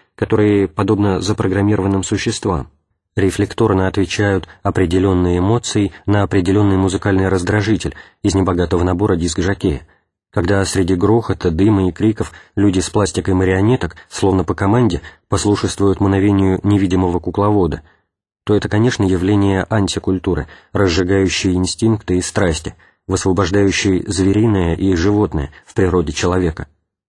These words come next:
Опьянённые этим состоянием и нередко наркотиками, молодые люди становятся способными на преступление. Желая подольститься к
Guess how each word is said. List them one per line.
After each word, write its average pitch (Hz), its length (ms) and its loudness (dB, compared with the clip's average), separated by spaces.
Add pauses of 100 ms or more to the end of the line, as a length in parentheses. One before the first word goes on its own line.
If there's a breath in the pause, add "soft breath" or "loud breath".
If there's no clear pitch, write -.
(760)
Опьянённые 101 680 0
этим 90 160 -4
состоянием 95 720 0 (220 loud breath)
и 98 40 -2
нередко 92 420 0
наркотиками, 90 680 -4 (320 soft breath)
молодые 98 380 2
люди 117 200 0
становятся 107 560 0
способными 101 540 0
на 95 140 -2
преступление. 90 720 -2 (640)
Желая 98 480 0
подольститься 98 760 -2
к - 120 -14